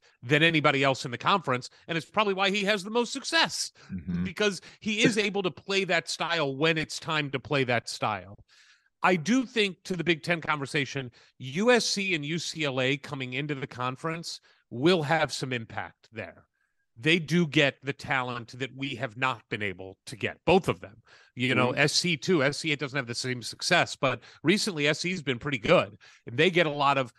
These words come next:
Speaker 1: very athletic talent from the West Coast mostly, but they also are national recruiters. And bringing two more teams into the conference that play more of a, you know,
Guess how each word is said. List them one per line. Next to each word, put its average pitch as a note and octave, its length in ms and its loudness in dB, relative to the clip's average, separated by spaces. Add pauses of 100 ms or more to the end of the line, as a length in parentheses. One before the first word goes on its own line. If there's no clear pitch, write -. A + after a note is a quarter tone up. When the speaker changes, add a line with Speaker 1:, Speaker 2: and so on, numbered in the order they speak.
(180)
Speaker 1:
very D3+ 380 6
athletic C#3 420 0
talent B2 360 -6
from C#3+ 180 -2
the C#3 80 -2
West C3 280 2
Coast B2 240 -2
mostly, B2 320 -2
but F#3 200 -2
they G#3+ 140 2
also A#3+ 240 2
are E3 60 6
national B2+ 460 -2
recruiters. A2+ 580 -6 (540)
And D3+ 300 2 (220)
bringing F#3 400 2
two A3 300 -2
more F#3+ 160 2
teams F#3+ 380 -2
into F3+ 140 -4
the F3 60 0
conference G3 500 -2
that D#3 160 -4
play F#3 280 0
more F3 240 2
of D3+ 120 0
a, D#3+ 200 4 (520)
you E3 180 2
know, D#3+ 380 4